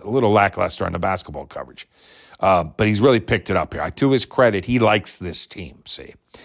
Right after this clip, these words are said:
and it shows. And he's, he's made several podcasts, uh, enjoying the team, praising the team, and he likes them. So he's, he's actually done his morning Pitt podcasts that he does, uh, a lot on the,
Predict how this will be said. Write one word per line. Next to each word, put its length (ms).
and 120
it 100
shows. 540
And 100
he's, 220
he's 200
made 280
several 260
podcasts, 720
uh, 300
enjoying 400
the 100
team, 280
praising 440
the 120
team, 400
and 80
he 80
likes 280
them. 180
So 240
he's, 300
he's 240
actually 320
done 220
his 180
morning 500
Pitt 260
podcasts 720
that 180
he 100
does, 600
uh, 480
a 100
lot 280
on 160
the, 120